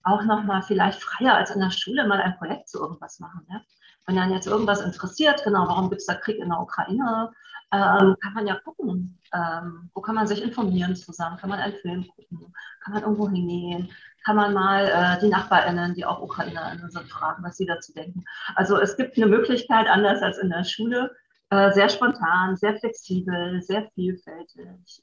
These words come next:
ähm, auf Dinge zu reagieren und sie zum Thema zu machen.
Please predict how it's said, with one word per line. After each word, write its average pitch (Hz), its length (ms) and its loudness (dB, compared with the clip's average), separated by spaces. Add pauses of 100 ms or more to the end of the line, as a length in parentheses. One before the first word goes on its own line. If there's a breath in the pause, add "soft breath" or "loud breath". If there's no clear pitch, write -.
ähm, 170 460 -8
auf 175 200 0
Dinge 214 340 2
zu - 180 -16
reagieren 220 800 -4 (420 soft breath)
und 185 140 0
sie 190 100 -2
zum 180 220 -6
Thema 214 380 0
zu - 160 -8
machen. 185 580 -2